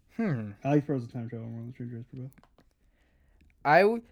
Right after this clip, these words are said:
Speaker 1: the only, hmm, that's actually kinda hard, but I would have to say Maps, Stranger Head Prevails, Perils of Time Travel.
Speaker 2: Okay.
Speaker 1: I like all of them, but Stranger Heads has Mister Invisible.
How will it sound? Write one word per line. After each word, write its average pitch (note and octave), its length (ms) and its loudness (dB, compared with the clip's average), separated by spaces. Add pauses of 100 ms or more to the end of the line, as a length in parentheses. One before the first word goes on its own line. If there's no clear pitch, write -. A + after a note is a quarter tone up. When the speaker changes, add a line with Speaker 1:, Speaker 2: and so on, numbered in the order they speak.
(100)
Speaker 1:
the E3 140 0
only, A#3 380 4 (180)
hmm, D3 320 0 (1160)
that's C3 160 -10
actually D#3 200 -6
kinda C3 180 -6
hard, B2 240 -4
but D3 120 2
I D#3+ 120 10
would F3 80 10
have F#3 120 8
to G3 100 -2
say D#3 500 4
Maps, C3+ 340 0
Stranger B2+ 440 -2
Head A#2+ 160 -4
Prevails, A2+ 440 -6
Perils C3 260 0
of A#2 60 -12
Time A#2 200 -8
Travel. B2+ 400 -4
Speaker 2:
Okay. B3 120 -6
Speaker 1:
I C#3+ 80 2
like E3 200 6
all D#3+ 100 10
of E3 80 4
them, G3 160 0 (760)
but D3 100 2
Stranger D3+ 280 4
Heads C#3+ 180 2
has C3+ 140 -2
Mister C3+ 220 -2
Invisible. B2 460 -4